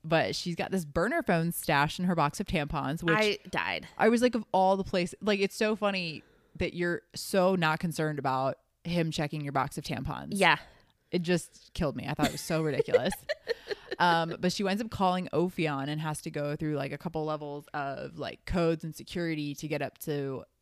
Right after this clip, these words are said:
Speaker 1: top people. But
Speaker 2: Yep.
Speaker 1: there's basically only a few hundred people left in Ophion after everything that went
Speaker 2: Yeah.
Speaker 1: down, like, with Cormac and the lab and everything.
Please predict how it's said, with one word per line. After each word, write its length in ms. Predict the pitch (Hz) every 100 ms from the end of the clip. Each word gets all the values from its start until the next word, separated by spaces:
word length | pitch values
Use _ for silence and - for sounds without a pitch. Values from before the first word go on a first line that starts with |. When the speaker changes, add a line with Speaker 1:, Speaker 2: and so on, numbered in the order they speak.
| _ _
Speaker 1:
top 520 | - - 160 151 151 - -
people. 500 | - 180 - 139 135
But 180 | 135 151
Speaker 2:
Yep. 260 | 180 170 -
Speaker 1:
there's 180 | 220
basically 480 | 277 415 - - 370
only 200 | - 226
a 60 | 208
few 160 | - 214
hundred 180 | 196
people 260 | 190 202 175
left 320 | 151 180 -
in 80 | 262
Ophion 460 | - 139 143 135 123
after 380 | 151 160 156 151 - - -
everything 320 | 165 170 196 180
that 100 | 170
went 140 | 165
Speaker 2:
Yeah. 60 | 165
Speaker 1:
down, 540 | 156 175 196 175 156
like, 240 | 151 143 147
with 160 | 147
Cormac 520 | - 160 160 156 147 151
and 400 | 139 131 117 -
the 80 | 151
lab 400 | 139 147 147 143
and 80 | 143
everything. 540 | 139 139 143 139 143